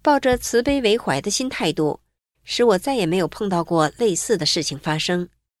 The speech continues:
认识到我的态度能够改变我周围的一切，这是我学到的最重要的一课之一。结语。对于我来说，有幸协助神韵演出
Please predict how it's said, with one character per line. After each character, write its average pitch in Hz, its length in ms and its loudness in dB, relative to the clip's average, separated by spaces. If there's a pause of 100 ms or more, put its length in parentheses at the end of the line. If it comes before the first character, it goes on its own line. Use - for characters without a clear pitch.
(1120)
认 262 180 2
识 233 140 0
到 202 280 6
我 208 100 6
的 190 80 0
态 277 280 -2
度 202 260 2
能 190 120 0
够 254 160 4
改 151 220 -2
变 214 200 2
我 156 160 0
周 226 200 0
围 170 180 0
的 170 80 -2
一 156 180 0
切， 185 380 0 (340)
这 254 140 0
是 220 120 2
我 151 120 2
学 156 220 0
到 185 200 4
的 160 220 4
最 254 320 -4
重 190 160 0
要 156 160 2
的 139 300 -2
一 147 180 -6
课 160 260 -4
之 - 140 -2
一。 165 340 -2 (1300)
结 202 300 2
语。 143 380 -8 (880)
对 226 160 2
于 190 80 2
我 196 180 2
来 151 180 2
说， 208 400 2 (320)
有 220 180 6
幸 302 200 2
协 214 220 0
助 262 160 0
神 220 220 0
韵 240 180 0
演 139 180 0
出 196 360 2